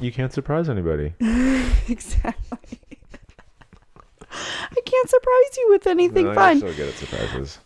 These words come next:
Speaker 2: Um, but I think it comes down to respect. And, you know, at this point, it, we're at the point in our lives where we have savings accounts, we have, um, insurance, we have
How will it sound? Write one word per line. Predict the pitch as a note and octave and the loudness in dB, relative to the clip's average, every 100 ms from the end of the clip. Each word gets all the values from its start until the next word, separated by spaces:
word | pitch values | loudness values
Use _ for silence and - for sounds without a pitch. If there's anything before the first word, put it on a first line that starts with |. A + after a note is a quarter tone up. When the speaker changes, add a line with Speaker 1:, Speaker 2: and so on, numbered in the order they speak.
| - | 2
Speaker 2:
Um, | C#4 C#4 C4 | 4 4 4
but | B3+ C4+ | 4 4
I | C4+ | 6
think | C#4+ C#4+ | 4 4
it | |
comes | D#4 D4 | 4 4
down | D4 | 4
to | C4+ | 4
respect. | C4+ B3 G3 - | 2 2 0 0
And, | A3 G#3+ | -2 2
you | B3 | 4
know, | A3+ | 4
at | G#3+ | 4
this | A3+ A#3 | 2 0
point, | - A3+ G#3 G3+ - | 0 2 2 -2 -2
it, | - | -2
we're | - G3 A3 | 2 6 6
at | G#3+ | 4
the | G3+ | -2
point | G#3+ F#3+ | -4 0
in | |
our | G3 | 2
lives | F3+ F3+ F#3+ | 2 2 0
where | G3 | 0
we | F#3 G#3 | 2 0
have | G#3 F#3+ F#3+ E3+ E3+ - | 0 4 6 6 2 -4
savings | - C4+ C4 B3+ B3+ | 0 4 4 4 4
accounts, | A#3+ A#3+ B3 G#3+ G#3 - - | 2 2 2 2 0 -10 -8
we | G3+ F#3+ | -4 -2
have, | F#3+ E3 E3+ - - _ | 2 2 2 -2 -12 _
um, | E3 D#3+ - - - | 2 2 2 -4 -4
insurance, | E3 - - C4 B3+ B3+ B3 - - - - | -2 -2 2 4 4 2 0 -4 -14 -16 -6
we | G#3 F#3 | 0 0
have | G3+ G#3+ D#3+ E3+ E3+ | 2 2 4 2 0